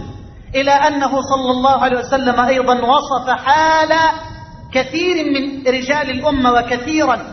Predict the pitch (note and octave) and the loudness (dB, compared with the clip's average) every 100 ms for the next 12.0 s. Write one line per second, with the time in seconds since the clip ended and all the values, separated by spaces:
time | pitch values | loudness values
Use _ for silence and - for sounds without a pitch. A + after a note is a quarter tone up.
0 | - - D4+ D4 C4 B3+ B3 D#4+ C#4 B3+ | -18 -2 0 2 -2 -4 -6 -6 -6 -4
1 | B3 A#3+ B3 C#4 C4 C4 A#3+ B3 B3 B3 | -4 -6 -4 0 0 0 0 0 0 -2
2 | A#3+ C#4+ D4+ D4+ - - - A3+ D4 C#4+ | 2 0 0 -6 -12 -6 -4 2 2 0
3 | B3+ B3+ B3 B3 A#3+ A#3 C4+ A#3 B3 - | -2 -2 -2 -2 -2 -2 -4 -4 -2 -2
4 | - A#3+ A3+ A3+ C4 B3+ A#3 B3 A#3 C4 | -2 -4 -2 -2 -4 -2 0 2 2 2
5 | C#4+ - - - - - C#4+ C4 C4+ D4+ | 2 0 -4 -14 -8 -4 -2 -2 2 4
6 | D4 A#3+ - - - - - - A3 A3+ | 4 4 -2 -12 -16 -18 -20 -8 -6 0
7 | C#4 B3 A#3+ A#3+ B3 C#4+ D4 - - - | 0 0 -2 -2 2 2 2 -6 -16 -16
8 | - G#3+ C4+ B3+ A3+ G#3 G3 G#3 F3 C3+ | -10 -2 -2 -2 0 0 2 2 0 -2
9 | - - - - - G3+ G#3 G#3+ C#4 C4+ | -6 -12 -14 -16 -12 -2 0 2 2 2
10 | A#3 A3+ A#3+ A3+ A#3 G3+ A#3+ B3+ C4 A#3+ | 0 -2 -2 -2 -6 -8 -4 -2 -2 -6
11 | G#3 A3+ A3 A#3 B3+ A#3 A3 B3 A#3+ F#3+ | -6 -4 -4 -2 -2 -2 -2 -2 -2 -6